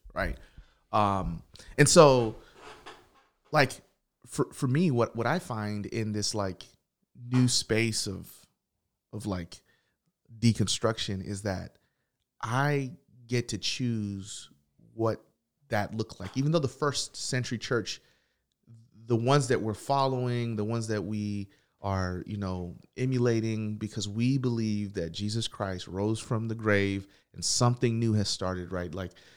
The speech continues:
like, that no longer is a good enough, compelling story. Parts of that story is compelling,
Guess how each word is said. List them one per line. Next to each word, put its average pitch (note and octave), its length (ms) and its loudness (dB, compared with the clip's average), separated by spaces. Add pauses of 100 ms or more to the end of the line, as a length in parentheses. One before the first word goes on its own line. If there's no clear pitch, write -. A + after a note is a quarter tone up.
(180)
like, F#2 220 -2 (520)
that C#3+ 280 6
no C3+ 160 0
longer B2 360 -2
is G#2+ 220 -2
a G2+ 80 0
good A#2+ 400 0
enough, G#2 600 0 (240)
compelling G2+ 560 -4
story. F2+ 360 -2
Parts - 400 -4
of C3+ 100 -2
that D#2+ 140 -4
story C#2 340 -6
is - 160 -10
compelling, - 540 -14